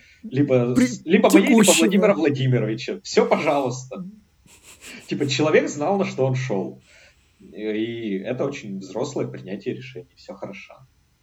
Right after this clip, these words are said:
Speaker 2: Вот если бы про каждый жизненный выбор был такой набором, набор pros and cons, <laughs>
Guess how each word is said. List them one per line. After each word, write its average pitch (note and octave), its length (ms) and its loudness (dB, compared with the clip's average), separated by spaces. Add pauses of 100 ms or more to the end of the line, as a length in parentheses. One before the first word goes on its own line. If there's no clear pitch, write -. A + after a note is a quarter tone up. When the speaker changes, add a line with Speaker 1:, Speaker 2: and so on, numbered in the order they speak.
(460)
Speaker 2:
Вот F#3 180 -8
если B3+ 180 -6
бы F#3 140 -4
про F#3 160 -10
каждый F#3+ 320 -4
жизненный E3+ 400 -4
выбор G3 320 -6
был E3 260 -6
такой D#3+ 420 -8
набором, E3+ 600 -4
набор E3+ 400 -4
pros F#3 360 -4
and F3 160 -4
cons, C4+ 440 -4 (120)
<laughs> - 680 -6